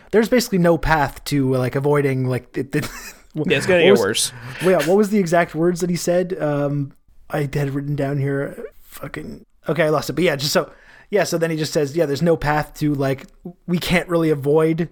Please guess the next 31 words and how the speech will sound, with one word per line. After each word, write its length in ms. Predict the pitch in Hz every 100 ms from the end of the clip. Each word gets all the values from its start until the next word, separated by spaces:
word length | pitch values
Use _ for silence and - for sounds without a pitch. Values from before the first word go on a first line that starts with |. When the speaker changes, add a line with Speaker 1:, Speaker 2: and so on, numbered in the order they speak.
| -
Speaker 1:
there's 140 | 147
nothing 160 | 160 156
we 60 |
can 120 | 151
really 160 | 151 147
do 240 | 135 143
to 100 | 151
avoid 360 | 139 127 139 147
the 60 | 143
next 180 | 139 -
couple 200 | 147 143
of 60 | 131
months 260 | 143 156
of 160 | 139 123
just, 200 | 135 131
like, 120 | 131
hundreds 300 | - 147 143
of 80 | 139
thousands 260 | 135 135 135
of 60 |
people 180 | 131 131
dying," 340 | 123 123 139 151
which 180 | 139
is, 140 | 156 139
like, 240 | 156 151 - _ _ _
not 180 | - 262
Speaker 2:
Cool. 80 | 233
Speaker 1:
true. 300 | 302 302 - _ _
Like, 300 | 143 156 -
<laughs> 40 | -
it, 160 | 135